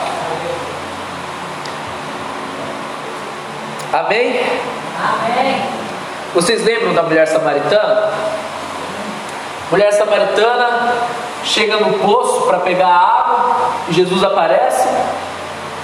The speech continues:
Speaker 1: e Jesus pede água pra ela. E a mulher, ela dá uma resposta natural.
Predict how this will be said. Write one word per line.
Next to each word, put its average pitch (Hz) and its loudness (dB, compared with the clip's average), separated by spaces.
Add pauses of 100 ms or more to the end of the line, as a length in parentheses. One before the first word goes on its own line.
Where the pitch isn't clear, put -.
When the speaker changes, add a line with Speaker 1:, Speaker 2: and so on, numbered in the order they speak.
(1200)
Speaker 1:
e 196 4
Jesus 214 4
pede 226 4
água 208 4
pra 214 4
ela. - 2 (1500)
E 240 2
a 254 2
mulher, 254 0
ela 254 4
dá 254 2
uma 254 2
resposta 247 0
natural. 254 0